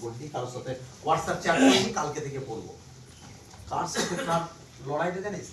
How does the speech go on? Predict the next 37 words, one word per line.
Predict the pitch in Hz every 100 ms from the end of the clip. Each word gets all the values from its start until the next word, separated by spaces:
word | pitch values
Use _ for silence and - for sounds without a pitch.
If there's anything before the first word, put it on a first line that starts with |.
| -
কেউ | 220 240 240
তোকে | 202
বলবে | 180 147 123
না। | - -
মা | 135 147
বাবা | 170 185
দুদিন | 175 151 165 160
বলবে, | 156 165 185
তিন | 175 156
দিনের | 151 151
দিন | 170
বলবে, | 151 151
"এর | 143
দ্বারা | 143 147
হবে | - 170
না।" | 170 - - - - - - - - -
কাজকর্ম | - 120 - 123 127
করতে | - -
হবে, | -
কিন্তু | - -
দিনের | - - 175 180
শেষে | - 202 220 226 - - - - -
তুই | 302 302
তোর | - 254 - - - - -
লড়াই | 135 135 143 143
থেকে | 135
হেরে | - 123
গেলি। | - - - - - - - - - - - - - -
আর | - 127
একটু | 135 151 151
জেনে | 151 175
রাখিস, | 180 190
যে | -
লড়াই | 156 139 147 151
থেকে | 143 -
হেরে | 135 156 160
যায় | 202